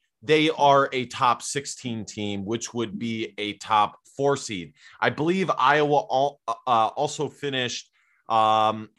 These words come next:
sixteenth. I was gonna say fourteenth in the pay, uh, A P rankings. That is incredible. Uh, a great achievement for Fran McCaffery and his squad.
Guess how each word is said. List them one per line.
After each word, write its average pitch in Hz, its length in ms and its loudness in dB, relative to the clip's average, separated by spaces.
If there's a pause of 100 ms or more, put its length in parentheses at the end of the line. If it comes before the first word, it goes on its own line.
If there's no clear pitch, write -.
(240)
sixteenth. 233 680 0
I 139 140 4
was 170 120 0
gonna 170 160 -2
say 139 360 -4
fourteenth 165 580 -4
in 127 180 -4
the 123 60 -2
pay, 139 400 0
uh, 113 340 6
A 139 140 0
P 170 260 -6
rankings. 147 640 -4 (240)
That 151 360 0
is 127 320 -4
incredible. 127 920 -2
Uh, 104 280 0
a 107 100 -6
great 135 340 -4
achievement 120 640 -6 (400)
for 120 120 -4
Fran 131 280 -2
McCaffery 120 760 -2
and 110 340 -4
his 113 400 -8
squad. 127 720 2